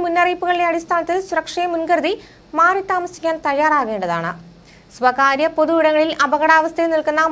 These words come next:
മരങ്ങൾ, പോസ്റ്റുകൾ, ബോർഡുകൾ തുടങ്ങിയവ സുരക്ഷിതമാക്കേണ്ടതും മരങ്ങൾ കോരി ഒതുക്കുകയും ചെയ്യേണ്ടതാണ്. അപകടാവസ്ഥകൾ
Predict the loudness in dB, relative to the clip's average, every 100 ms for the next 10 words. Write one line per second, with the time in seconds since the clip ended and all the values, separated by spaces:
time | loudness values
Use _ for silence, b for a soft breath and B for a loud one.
0 | 0 0 0 -2 -4 -10 -10 0 2 2
1 | 0 0 0 4 4 4 2 0 0 2
2 | 0 0 -4 -4 -2 0 0 0 -4 -2
3 | -4 -6 -18 B B 0 2 4 2 0
4 | 2 2 2 0 -2 -2 -2 -2 -2 -2
5 | -2 -2 -2 -4 -6 -6 -4 -2 0 0
6 | 0 -2 0